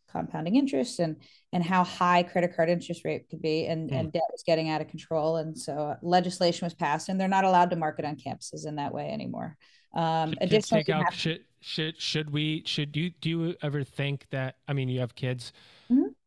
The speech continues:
Speaker 2: w-, will they have their own credit card when they go away to college? Is it control? Do you think parents should control it? You, you know, 'cause you see college debt is, like, a real deal,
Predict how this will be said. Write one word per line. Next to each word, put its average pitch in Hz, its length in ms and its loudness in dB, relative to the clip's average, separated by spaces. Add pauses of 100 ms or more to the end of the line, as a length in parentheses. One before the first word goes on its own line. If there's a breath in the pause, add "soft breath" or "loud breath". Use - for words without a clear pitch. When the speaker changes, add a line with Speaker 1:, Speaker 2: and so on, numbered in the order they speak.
(120)
Speaker 2:
w-, - 200 -16
will 131 140 -2
they 131 140 -2
have 127 200 0
their 127 160 0
own 131 160 0
credit 127 320 -4
card 127 240 -2
when 127 100 0
they 127 100 -2
go 127 120 0
away 127 200 -2
to 127 80 -4
college? 123 440 -2
Is 107 180 -4
it 107 200 -4
control? 127 400 -4
Do 127 100 -4
you 120 60 -2
think 123 200 -6
parents 123 300 -2
should - 220 -6
control 123 560 -2
it? 120 160 -2
You, 120 240 -4 (380 soft breath)
you 147 160 0
know, 135 100 0
'cause 147 200 -2
you 160 120 0
see 147 400 -2 (1000)
college 170 360 -2
debt 131 320 0
is, 110 140 -2
like, 110 140 0
a 104 60 -2
real 113 260 0
deal, 101 360 -4